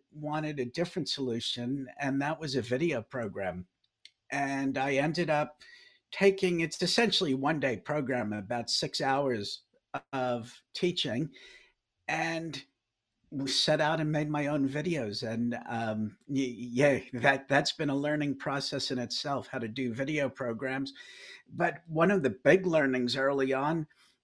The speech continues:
was face-to-face, you get the interaction and people are asking questions, you, and you answer them. And as I watched back my videos, I realized it was all one-way traffic. And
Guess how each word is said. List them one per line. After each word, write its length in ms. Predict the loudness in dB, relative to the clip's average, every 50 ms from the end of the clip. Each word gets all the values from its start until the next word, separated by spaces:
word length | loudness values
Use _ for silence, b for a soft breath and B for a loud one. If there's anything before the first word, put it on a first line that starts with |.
| _ _ _ _ _ _ -8
was 480 | 2 6 6 6 6 4 -2 -4 -6 -8 -14
face-to-face, 1080 | -18 -6 0 4 6 6 6 6 2 0 -2 -2 0 2 4 6 6 4 4 0 -2
you 120 | -2 -4 -2
get 280 | 2 2 2 2 0
the 120 | -2 -4 -4
interaction 800 | -2 -2 -2 0 0 0 0 0 0 -2 -2 -2 -2 -6 -8 -12 _ _ _ _ -8 -6
and 540 | -2 0 0 0 0 0 -2 -4 -6 -8
people 280 | -4 -2 -2 -2 -2 -2
are 120 | 0 2
asking 360 | 2 2 0 0 -2 -2 -4 -4
questions, 600 | -4 -4 -4 -2 -2 -4 -4 -4 -4 -4 -4 -4
you, 240 | -4 -4 -4 -4 -6 -6 -10 -4
and 180 | -2 0 0 0
you 200 | -2 -4 -8 -10 -6 -4
answer 380 | 0 0 0 0 0 0 2
them. 320 | 2 4 4 2 2 0 B B B B B B B B B B B _
And 160 | 0 2 2
as 160 | 2 0 0 0
I 140 | 0 0
watched 440 | 0 0 2 2 2 2 2 0 0
back 240 | 0 0 0 0 -2
my 160 | -2 0 0
videos, 840 | 0 0 0 -2 0 0 2 0 0 0 0 -2 -4 -4 -6 -6 -12 _ _ _ _
I 100 | -2 -2
realized 600 | -2 -2 -2 -2 -2 -2 -2 -2 -2 -4 -4 -6
it 80 | -8 -6
was 180 | -6 -4 -2
all 280 | 0 2 4 4 4 2
one-way 560 | 0 -2 -2 0 0 2 2 2 2 0 -2
traffic. 720 | -2 -4 -4 -4 -4 -4 -4 -4 -6 -6 -6 -6 -10 -20 _ _ _ _ _ _ _ _ _ _
And 380 | -6 -4 -4 -4 -4 -4 -6 -8